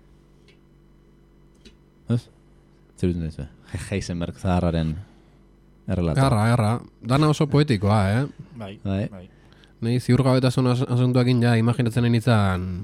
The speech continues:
Speaker 2: Anarin hurrengo diska bat, pixkat poetika hortan kokatuta, hor, ba, hori baina bere maitaldi bat egia esaten, ez? Ba.
Speaker 1: <laughs> Hori, eh, jo, Anarik ze,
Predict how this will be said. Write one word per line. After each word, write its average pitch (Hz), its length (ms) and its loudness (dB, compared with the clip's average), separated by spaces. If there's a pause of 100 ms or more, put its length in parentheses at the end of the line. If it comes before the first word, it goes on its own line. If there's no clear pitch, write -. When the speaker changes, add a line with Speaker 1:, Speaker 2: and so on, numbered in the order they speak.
(160)
Speaker 2:
Anarin 117 580 4
hurrengo 117 340 4
diska 113 320 4
bat, 117 300 2 (640)
pixkat 110 480 -4
poetika 107 420 2
hortan 104 240 2
kokatuta, 104 600 0
hor, 113 200 2
ba, 98 180 0
hori 120 200 4
baina 104 240 2
bere 104 160 2
maitaldi 107 480 0
bat 107 160 2
egia 107 160 0
esaten, 101 340 -2
ez? 123 140 -2
Ba. 101 220 2
Speaker 1:
<laughs> 95 60 -4 (920)
Hori, 120 220 2 (480)
eh, 92 260 -2
jo, 110 100 -2 (140)
Anarik 101 340 2
ze, 110 120 0